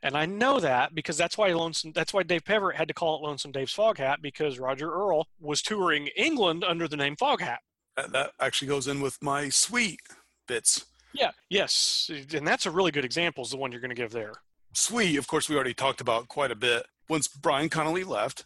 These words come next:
Speaker 2: it went to a three-piece, but it was,
Speaker 1: Yes.
Speaker 2: uh, the, well, kind of original, at least a big hit, to the original members. Mick Tucker, Steve Priest, Andy Scott wasn't one of the originals, but he was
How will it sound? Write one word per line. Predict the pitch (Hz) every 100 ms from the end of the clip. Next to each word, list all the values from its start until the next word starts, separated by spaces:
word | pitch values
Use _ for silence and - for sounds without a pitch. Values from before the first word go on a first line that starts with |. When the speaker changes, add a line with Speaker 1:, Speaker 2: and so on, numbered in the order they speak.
| -
Speaker 2:
it |
went | 127 131
to | 185
a |
three-piece, | 190 131 120 - 123
but | - 151
it | 143
was, | 147 156 -
Speaker 1:
Yes. | - - - - - _ - -
Speaker 2:
uh, |
the, | 135 - 123
well, | 127 117
kind | - 147
of | 113
original, | 117 127 120 117
at |
least | 127 -
a |
big | 120 127
hit, | 110 110 113
to | - 208
the | 151
original | 123 113 117 113 110 123 _ _ _
members. | 123 120 113 120 - - _ _ _ 131
Mick | 143
Tucker, | - 139 139
Steve | - 143 -
Priest, | 135 123 -
Andy | 120 120
Scott | - 120 131
wasn't | 123 127 135
one | 135
of |
the | 175
originals, | 147 123 139 147
but | 117 120
he |
was | 131